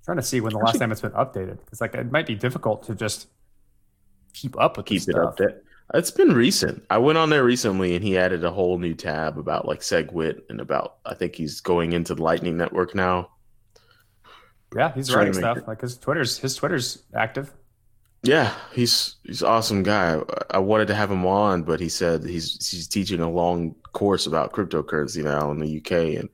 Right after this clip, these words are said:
Speaker 2: he, he was like, "Can you hit me up in three months?" And I was like, "God, Lee, what the fuck, man? Give me some." Three months is way too long.
Speaker 1: Just want an hour. We don't want, like, forty, forty thousand thousand.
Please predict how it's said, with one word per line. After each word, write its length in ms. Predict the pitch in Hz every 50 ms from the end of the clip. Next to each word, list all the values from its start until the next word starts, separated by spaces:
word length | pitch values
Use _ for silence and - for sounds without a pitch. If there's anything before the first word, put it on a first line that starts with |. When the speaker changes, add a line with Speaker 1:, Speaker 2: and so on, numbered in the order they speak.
| _ _
Speaker 2:
he, 240 | - - 82 76 - - - - -
he 120 | 92 87
was 140 | 82 76 78
like, 300 | 73 73 73 - - - _ _
"Can 160 | - - 90
you 60 | 82 87
hit 120 | 95 80
me 140 | 85 87 82
up 140 | 82 82 -
in 120 | 78 69
three 200 | - 80 85 85
months?" 460 | 82 82 78 87 87 78 - - -
And 100 | - 82
I 40 | -
was 140 | - 85 -
like, 180 | - - - _
"God, 340 | - 107 113 78 58 52 - - _ _ _ _
Lee, 260 | - 123 139 110 82
what 160 | 76 - 92 -
the 60 | -
fuck, 540 | - - - 131 151 - - - - - -
man? 380 | - - - - - - - - _ _ _ _ _ _
Give 120 | - 104
me 60 | 117 117
some." 220 | - - - - - _ _ _ _ - - - - - - _ _ _ _ _ _
Three 140 | - 117 120
months 200 | 110 117 139 135
is 140 | 104 85 85
way 340 | 85 90 101 113 120 117 104
too 180 | 90 92 82
long. 80 | 82 82
Speaker 1:
Just 160 | 78 76 76
want 120 | 117 127
an 80 | 117 95
hour. 320 | 95 127 123 104 90 85 85
We 60 | 98
don't 120 | 107 113
want, 100 | - -
like, 160 | 113 95 90 - - _ -
forty, 360 | - - 98 95 95 92 95 - - - - - -
forty 160 | - 98 98
thousand 400 | 92 - - 95 95 92 92 90
thousand. 340 | - 101 92 95 95 95 101